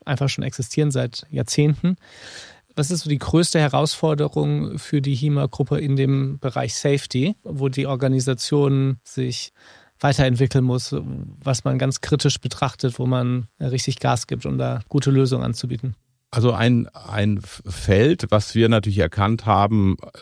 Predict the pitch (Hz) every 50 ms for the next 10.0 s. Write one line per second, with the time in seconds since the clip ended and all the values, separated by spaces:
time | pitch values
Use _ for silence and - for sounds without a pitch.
0 | - _ _ - 107 110 104 - - 101 98 90 104 117 120 - - - 107 117
1 | 123 110 104 104 104 98 101 107 117 113 - - 95 95 92 87 107 107 107 101
2 | 95 87 98 107 104 101 95 - - 101 98 95 95 - 101 90 90 82 - -
3 | _ _ - 117 123 123 - - 82 73 69 73 76 76 73 73 76 76 80 80
4 | 90 - - - 180 196 185 _ _ _ - - - - _ _ _ _ _ _
5 | _ _ _ - 110 104 - - 104 95 95 101 117 120 101 87 - - - 90
6 | 85 - - - - - - - - - _ _ _ _ _ _ _ - - -
7 | - - _ _ _ _ _ _ _ - - - - 98 87 107 117 95 98 98
8 | 101 98 95 76 98 101 92 107 117 123 113 104 104 - - 101 - - 107 95
9 | - - 95 120 143 143 - - 101 90 87 92 107 110 - - - - 120 123